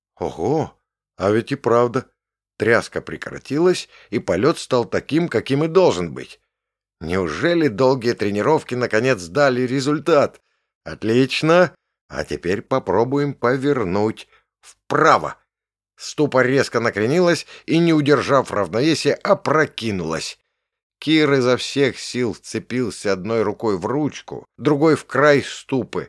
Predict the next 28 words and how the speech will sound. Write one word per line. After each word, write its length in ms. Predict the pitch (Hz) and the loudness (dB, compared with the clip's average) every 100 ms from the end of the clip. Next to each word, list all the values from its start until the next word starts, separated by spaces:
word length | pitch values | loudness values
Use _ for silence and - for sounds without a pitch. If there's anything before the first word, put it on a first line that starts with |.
| _ | _
ногами 460 | 117 147 156 156 156 | 0 2 2 2 0
уперся 520 | - 156 151 - 143 | 0 2 2 0 -2
в 60 | |
стенки. 640 | - - 147 123 95 - 73 _ _ _ _ _ _ _ - | -4 -4 0 0 -2 -10 -16 _ _ _ _ _ _ _ -8
«Больше 480 | 98 98 98 135 | -4 -2 -4 -6
ты 220 | 135 - 143 | -4 0 2
меня 380 | 139 135 143 | 2 2 2
не 180 | 135 131 | 2 0
сбросишь, 920 | 139 120 113 120 131 131 127 135 120 | 0 -2 -2 0 2 2 2 0 0
выравнивайся!» 1300 | 113 156 143 160 165 175 170 180 180 151 - 147 131 98 - - _ | 2 2 4 6 6 6 4 2 2 2 2 2 2 -2 -10 -20 _
чуть 320 | - 120 - | -6 -6 -4
не 120 | 117 | -8
кричал 680 | - 110 123 - 120 117 107 | -4 -4 -4 -2 0 0 0
он. 240 | 98 85 _ _ _ _ - | -4 -6 _ _ _ _ -10
Висеть 460 | 110 113 143 143 | -6 -2 0 0
вниз 280 | 104 135 123 | -4 -4 -4
головой 420 | 95 113 131 143 | -2 -2 2 0
на 120 | 113 | 0
такой 300 | - - 139 | -4 -4 -2
высоте 580 | 107 110 113 107 120 127 | 0 -2 -4 -6 -4 -4
и 40 | 95 | -4
бесстрастно 840 | 98 110 - 113 143 131 - 107 | -6 -6 -8 0 2 2 0 -6
отдавать 380 | 104 123 131 120 | -2 0 0 0
распоряжение — 800 | 104 - 117 131 131 165 123 98 - - _ _ - | -4 -4 -6 -4 0 0 0 -4 -8 -20 _ _ -14
задачка 680 | 107 127 143 147 147 - 143 | -2 0 2 2 2 -2 -4
не 180 | 139 139 | -2 -4
из 140 | - | -4
простых. 800 | - 127 117 - - 143 - - | -6 -4 -4 -4 -2 -2 -4 -16